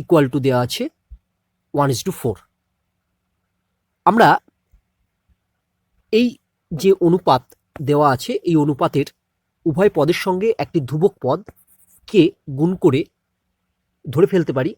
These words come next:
A equal to হচ্ছে one into K মানে K, আর B equal to four into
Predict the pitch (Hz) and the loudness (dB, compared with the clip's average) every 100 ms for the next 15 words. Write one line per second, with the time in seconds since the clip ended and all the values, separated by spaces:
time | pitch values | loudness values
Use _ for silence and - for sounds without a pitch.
0 | _ _ _ _ - 196 202 165 180 151 | _ _ _ _ -2 0 0 2 2 2
1 | - 151 - 170 139 143 156 160 160 139 | -2 -6 -4 -4 -2 -2 -4 -6 -4 -4
2 | 131 - 202 349 _ _ _ _ _ - | -6 -2 -2 -2 _ _ _ _ _ -2
3 | 123 117 123 - 127 165 196 165 135 151 | 2 2 0 -8 -6 -4 -2 0 0 -2
4 | 175 - 180 180 139 | -6 0 2 2 -4